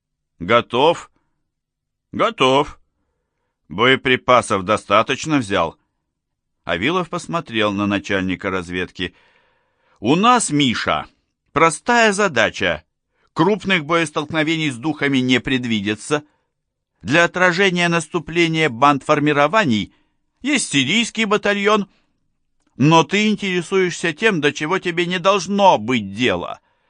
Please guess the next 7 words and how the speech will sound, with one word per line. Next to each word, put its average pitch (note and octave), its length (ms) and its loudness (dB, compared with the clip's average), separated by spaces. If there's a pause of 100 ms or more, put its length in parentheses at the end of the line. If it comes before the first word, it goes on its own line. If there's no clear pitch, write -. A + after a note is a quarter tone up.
(340)
а A2+ 100 2
именно, C3 520 2
достаточно A#2+ 840 -2
ли B2+ 120 0
боеприпасов G#2+ 1000 0
имеет D#3+ 380 -2
группа. - 560 -8